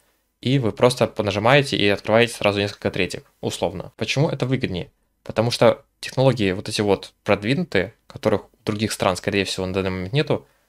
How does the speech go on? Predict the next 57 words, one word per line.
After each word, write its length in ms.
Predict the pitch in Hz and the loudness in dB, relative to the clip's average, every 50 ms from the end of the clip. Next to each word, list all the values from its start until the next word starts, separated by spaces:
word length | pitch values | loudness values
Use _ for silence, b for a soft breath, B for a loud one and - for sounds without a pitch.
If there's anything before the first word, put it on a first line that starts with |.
| b b - | b b -8
распространяться 720 | - 101 - - 98 92 - - 101 120 151 160 - 110 | -6 -6 -4 -4 -6 -4 -2 -2 2 2 2 2 4 4
они 280 | 95 95 107 104 101 - - | 4 4 2 -2 -6 -4 -2
вам 200 | 101 95 92 90 | 0 0 0 0
не 220 | - 107 117 117 | -2 -2 0 0
будут, 420 | 110 107 101 95 90 80 - - _ _ _ _ - | 0 0 0 -2 -2 -4 -8 -12 _ _ _ _ -10
потому 260 | - 92 92 95 101 | -6 -4 -4 -2 -4
что 140 | - - 98 | -4 -4 -6
их 80 | - | -6
никто 180 | 107 104 - 110 | -6 -6 -4 -2
не 60 | 107 | -2
открыл. 360 | 104 - - - - 95 87 - _ b b b b b | -2 -4 -4 -2 -2 -2 -2 -2 _ b b b b b
А 80 | b - | b 0
вот 120 | 98 98 | 0 0
вторые 280 | - - - 117 165 208 | 0 0 2 2 2 2
технологии, 600 | 208 160 135 - 107 98 95 92 92 85 - - _ _ | 0 -2 -2 0 2 0 2 0 0 -4 -4 -6 _ _
или, 200 | - 143 135 107 | -2 0 0 2
условно 440 | 90 92 - - - 110 98 95 92 | 0 -2 -2 0 2 2 2 2 0
говоря, 340 | 90 101 - 92 87 80 - _ _ _ _ _ _ _ - | 0 0 2 2 0 0 -2 _ _ _ _ _ _ _ -6
любые 440 | 117 113 113 113 104 90 76 - - _ _ _ _ _ _ - | -4 0 2 4 4 4 2 -2 -8 _ _ _ _ _ _ -4
более 260 | 110 104 92 92 98 | 0 2 2 2 2
старые 280 | - - 110 95 87 | 2 2 2 4 2
технологии, 460 | 85 - - - 104 98 92 90 - - | 2 -2 -8 -8 -6 -4 -4 -6 -8 -12
скорее 240 | - - - 113 160 | -8 -2 2 2 2
всего, 200 | 175 - - - | 2 0 -4 -4
хоть 160 | - 120 120 | -4 -2 -2
у 40 | - | 0
кого-то 260 | - 113 135 160 - | 2 2 2 2 2
да 120 | 123 120 113 | 0 0 0
найдутся, 500 | 120 123 123 113 98 87 - - - - - | 2 2 0 0 -2 -4 -6 -8 -12 -8 -2
и 160 | - - - - | 0 0 0 0
они 220 | - 104 123 160 | -2 0 2 2
могут 240 | 170 151 135 123 - | 2 2 0 0 0
вам 160 | 113 113 117 | 0 0 0
распространиться. 800 | 113 - - - - 104 - - 117 110 107 90 - - - - | 0 -4 -6 -4 -4 -4 -2 -2 -2 -2 -2 -4 -6 -8 -10 -4
В 60 | - 107 | 0 0
один 200 | 107 127 131 127 | 0 2 2 0
момент 300 | 117 120 147 196 214 - | 0 0 0 -2 -2 -2
вы 80 | 113 | -4
вполне 260 | - - 98 104 110 | -2 0 0 0 0
себе 160 | 110 - - 110 | 0 -2 -2 0
можете 240 | 110 110 - - | 0 0 0 -2
прийти 260 | 107 - - - - 110 | -6 -6 -6 -6 -6 -4
к 60 | - | -4
ситуации, 380 | - - - - 90 - - | -4 0 2 2 2 4 2
когда 260 | - - 101 98 101 101 | -2 0 2 2 2 2
остаются 340 | 104 - 117 110 110 - | 2 0 -4 -2 0 0
лишь 140 | 98 101 - | -2 -2 -2
продвинутые 420 | - - 104 - 113 107 - 101 98 | -6 -8 -6 -4 -4 -2 -2 -2 -4
технологии, 520 | - - - 127 165 170 147 110 104 - - | -4 -2 0 0 2 2 0 -2 -4 -6 -6
и 80 | - | -2
вам 200 | 104 123 135 139 | 2 4 4 4
уже 120 | 127 113 104 | 4 2 0
просто 320 | - - 123 127 - - | 0 0 0 0 -2 -4
ничего 300 | 113 135 139 - 131 110 | -2 -2 0 2 2 0
не 80 | 104 101 | 0 0
распространяется. 880 | - 101 - - - - - - 123 117 113 92 85 85 - - - - | -2 -4 -4 -4 -8 -8 -6 -4 -2 0 0 0 0 -2 -6 -12 -16 -12
Соответственно, 600 | - - 107 - 151 170 - - 160 151 147 151 | -6 -6 -4 0 -2 -2 0 0 2 2 2 0